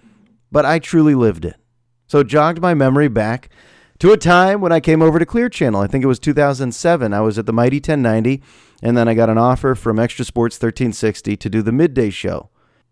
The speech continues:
And at first, I thought it was just my show. But it turns out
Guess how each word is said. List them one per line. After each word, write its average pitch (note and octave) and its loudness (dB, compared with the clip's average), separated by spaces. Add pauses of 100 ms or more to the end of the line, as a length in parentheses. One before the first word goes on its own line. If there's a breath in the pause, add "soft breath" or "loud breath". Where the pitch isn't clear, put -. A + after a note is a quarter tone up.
(200)
And C#3 4
at C3+ 2
first, A3+ 2
I C3 2
thought B2 4
it A#2+ 4
was A#2 -2
just A#2+ -2
my B2+ 2
show. F#3+ -4 (480)
But A#2+ 2
it A#2 0
turns B2 2
out A3 0